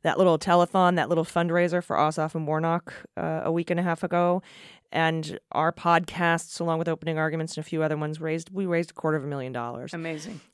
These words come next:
Speaker 1: And it t-, takes fifty dollars to get one voter out to the polls. And so you, you all were responsible for getting five thousand Georgia voters out to the polls. Um, uh, uh, you know, obviously that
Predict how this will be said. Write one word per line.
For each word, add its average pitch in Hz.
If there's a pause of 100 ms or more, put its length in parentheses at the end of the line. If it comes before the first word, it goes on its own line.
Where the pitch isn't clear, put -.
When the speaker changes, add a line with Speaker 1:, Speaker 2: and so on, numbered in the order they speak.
(540)
Speaker 1:
And 165
it - (100)
t-, - (140)
takes 185
fifty 214
dollars 160
to -
get 147
one 165
voter 160
out 147
to 151
the -
polls. - (760)
And 175 (440)
so 185
you, 196
you 190
all 165 (140)
were 170
responsible 151
for -
getting 143
five 170
thousand 151
Georgia 143
voters 139
out 139
to -
the 160
polls. 139 (540)
Um, 135 (180)
uh, 110 (340)
uh, -
you 175
know, 139
obviously 151
that -